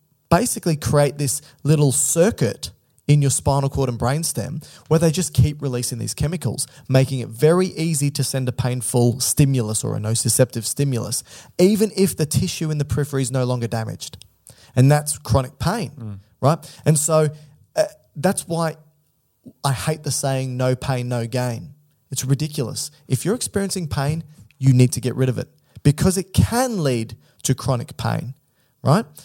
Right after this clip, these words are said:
Speaker 1: And so this can happen, and it's a rewiring in the spinal cord and in the brain itself. Now, again, all pain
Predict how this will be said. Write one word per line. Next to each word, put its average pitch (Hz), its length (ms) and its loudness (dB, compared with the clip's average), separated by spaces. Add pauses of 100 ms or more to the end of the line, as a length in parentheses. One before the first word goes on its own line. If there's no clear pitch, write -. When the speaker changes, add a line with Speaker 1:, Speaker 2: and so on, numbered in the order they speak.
(300)
Speaker 1:
And 160 160 4
so 160 320 2 (340)
this 160 200 2
can 160 160 2
happen, 151 340 4
and 160 120 4
it's 156 100 0
a 165 40 -2
rewiring 175 760 2
in 131 80 0
the 147 60 0
spinal 147 320 2
cord 147 300 2
and 135 280 -2
in 139 100 -2
the 135 60 0
brain 123 260 -2
itself. - 520 -6 (260)
Now, 143 140 8
again, 139 280 2 (120)
all 190 240 6
pain 147 640 -2